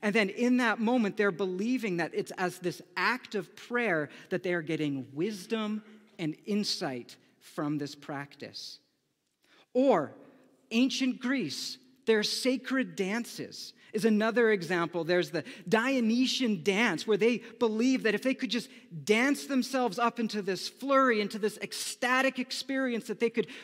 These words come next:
lose themselves, that in that moment, as they are dancing for this pr-,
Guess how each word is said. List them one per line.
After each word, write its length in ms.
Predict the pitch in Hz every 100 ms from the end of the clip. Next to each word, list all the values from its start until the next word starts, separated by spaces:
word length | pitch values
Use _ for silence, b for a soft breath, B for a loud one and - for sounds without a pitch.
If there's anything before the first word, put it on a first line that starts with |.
| 214
lose 500 | 220 254 311 320 233
themselves, 480 | 233 240 240 226 185
that 140 | 220 -
in 240 | 269 302 277
that 260 | 269 240
moment, 480 | 226 233 262 220 165 -
as 240 | 240 240
they 160 | 196 226
are 140 | 185 B B 175
dancing 640 | 160 226 277 285 - 294 269
for 400 | - 240 240 233
this 320 | 214 233 -
pr-, 320 | - - 277